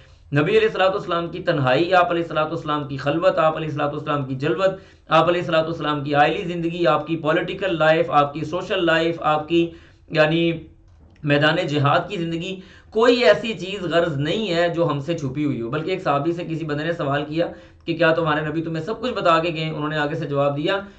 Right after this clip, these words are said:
"हमारे नबी तो हमें ये भी बता के गए हैं कि हमने बैतुल खला में दाखिल कैसे होना है, निकलना कैसे है।" अल्लाह अकबर कबीरा। रसूलुल्लाह सल्लल्लाहु अलैहि वसल्लम ने, यानी इतनी ज़बरदस्त आप अलैहिस्सलातु वस्सलाम की लाइफ हमारे सामने मौजूद है और हमारे लिए वो उसवा हसना है। उसके बाद अल्लाह कहते हैं, "फज़कुरूनी",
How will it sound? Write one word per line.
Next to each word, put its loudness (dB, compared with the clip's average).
"हमारे 4
नबी -2
तो -4
हमें -2
ये -2
भी 0
बता 4
के -2
गए -6
हैं -2
कि -2
हमने 0
बैतुल -2
खला 0
में -4
दाखिल -2
कैसे 2
होना -2
है, -2
निकलना -2
कैसे -6
है।" -12
अल्लाह 4
अकबर -2
कबीरा। -2
रसूलुल्लाह 0
सल्लल्लाहु -4
अलैहि -6
वसल्लम -6
ने, 0
यानी -6
इतनी -6
ज़बरदस्त 0
आप 2
अलैहिस्सलातु -2
वस्सलाम -4
की -6
लाइफ 0
हमारे -4
सामने -2
मौजूद 2
है 6
और 4
हमारे 2
लिए -4
वो -2
उसवा 0
हसना -6
है। -10
उसके -2
बाद 8
अल्लाह 2
कहते 0
हैं, -4
"फज़कुरूनी", -2